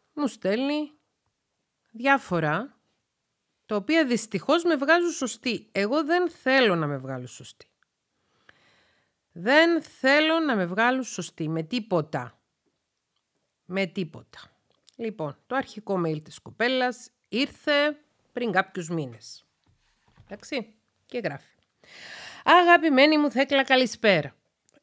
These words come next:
Ήθελα να σου μεταφέρω ένα θέμα που έχει προκύψει και θέλω τη γνώμη σου.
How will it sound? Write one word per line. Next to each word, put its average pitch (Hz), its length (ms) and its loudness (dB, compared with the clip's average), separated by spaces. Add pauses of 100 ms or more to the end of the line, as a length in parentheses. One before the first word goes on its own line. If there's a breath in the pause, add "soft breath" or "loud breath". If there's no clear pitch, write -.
Ήθελα 285 440 2
να 226 100 2
σου 214 160 -4
μεταφέρω 185 520 0
ένα 208 240 2
θέμα 208 360 0
που 175 120 -6
έχει 190 200 -6
προκύψει 156 680 -6 (600)
και 277 280 4 (120)
θέλω 226 440 4
τη 220 200 -8
γνώμη 196 800 2
σου. 196 760 -4